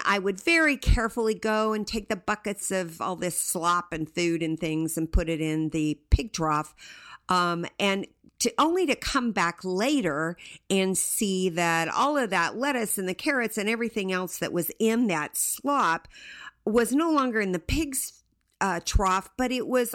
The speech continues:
all over the ground, and these pigs were just stomping all over it, but eating it at the same time. And I just thought it was the nastiest thing. But, um, so when I came across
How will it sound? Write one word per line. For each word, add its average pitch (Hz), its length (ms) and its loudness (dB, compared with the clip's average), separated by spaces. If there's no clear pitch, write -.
all 349 280 0
over 240 200 0
the 208 120 -2
ground, 240 560 -2
and 185 120 -2
these 165 220 -2
pigs 269 560 0
were 185 140 -4
just - 340 -4
stomping 269 420 -2
all 208 280 -4
over 262 360 0
it, 247 300 -2
but - 240 -4
eating 247 360 0
it 240 200 -2
at 202 200 -4
the 190 100 -4
same 202 340 -2
time. 180 460 -4
And 165 100 -2
I 208 100 2
just 202 180 -2
thought 180 200 2
it 151 60 -2
was 156 160 -4
the 165 240 -2
nastiest 160 760 -2
thing. 160 380 0
But, 196 440 2
um, 180 480 0
so 254 280 4
when 247 220 2
I 214 140 2
came 320 480 2
across 233 840 0